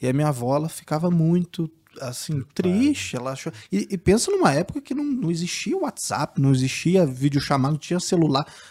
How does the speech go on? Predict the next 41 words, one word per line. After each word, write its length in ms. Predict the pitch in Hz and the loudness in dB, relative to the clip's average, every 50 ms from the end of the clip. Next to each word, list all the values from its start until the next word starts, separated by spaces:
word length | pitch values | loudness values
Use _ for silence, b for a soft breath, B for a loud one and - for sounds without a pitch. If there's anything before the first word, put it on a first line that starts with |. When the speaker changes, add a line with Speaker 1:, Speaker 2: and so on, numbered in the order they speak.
| B _ | B _
Speaker 1:
não 40 | - | -4
tinha 120 | - 190 | 0 0
nada 200 | 185 220 320 339 | 0 2 0 -2
disso. 380 | 247 170 190 254 294 - - - B B B B | 0 0 -2 -2 -2 -4 -8 -12 B B B B
Hoje 180 | 175 180 185 226 | 2 4 4 4
em 40 | 214 | 4
Speaker 2:
É. 20 | |
Speaker 1:
dia 180 | 180 196 254 339 | 4 0 0 -2
você 240 | 370 349 - 339 | -2 -2 -2 -2
liga 640 | 277 208 208 214 254 285 285 277 254 233 202 175 170 | -2 0 0 0 0 0 2 2 4 4 4 2 2
uma 300 | 170 165 175 175 170 165 | 0 0 0 0 0 0
videochamada, 640 | 147 165 170 175 180 - - 185 170 156 156 185 208 | 0 -2 -2 -2 -4 0 0 2 2 4 2 0 0
você 160 | - - 349 | -2 -4 -6
pelo 260 | 302 - - 208 208 202 | -6 0 2 2 4 4
menos 180 | 269 339 330 254 | 2 2 2 4
vê 100 | 320 403 | 4 2
a 60 | 440 | 4
pessoa, 580 | - - - - - - 156 139 131 127 131 131 | 4 4 4 4 4 4 6 6 6 4 4 2
né? 140 | 160 196 B B B B | 2 0 B B B B
Você 120 | B - - | B -6 -4
consegue 260 | 202 185 - 262 123 | -4 -2 0 0 0
Speaker 2:
Sim. 40 | - | 2
Speaker 1:
matar 220 | 247 233 - - 190 | 0 2 2 2 0
um 80 | 190 | 0
pouco 220 | - - 175 170 175 | 0 0 -2 0 0
daquela 280 | 170 165 - 156 156 | -2 -2 -2 -6 -6
saudade. 600 | 147 - 160 147 135 131 131 127 123 120 117 - B B B B B B - | -4 -2 -2 -2 0 0 0 0 -2 -4 -8 -14 B B B B B B -6
Na 60 | 170 | -6
época 180 | 190 - 262 | -4 -4 -4
não 80 | 277 285 | -6 -6
tinha 140 | - - 302 | -4 -2 -2
nada 220 | 320 330 349 330 | -2 0 0 0
disso, 320 | 269 233 262 294 - - - | 2 2 0 0 -2 -4 -4
era 100 | 247 247 | -4 -4
pegar 280 | - - 220 196 220 247 | -6 -6 -4 -2 0 2
um 100 | 262 247 | 2 4
avião 560 | 220 214 220 208 202 202 226 277 311 320 330 | 4 6 6 6 6 6 4 4 2 2 2
e, 640 | 320 339 349 320 294 294 285 277 262 254 254 240 | 0 0 0 -2 -4 -4 -4 -4 -6 -4 -4 -4
e 60 | 240 | -4
acabou, 520 | 240 - - 330 294 220 208 233 277 - - _ | -4 -6 -8 -8 -6 -4 -4 -2 -4 -6 -8 _
sabe? 320 | - - 165 175 262 294 | -12 -6 -6 -6 -6 -6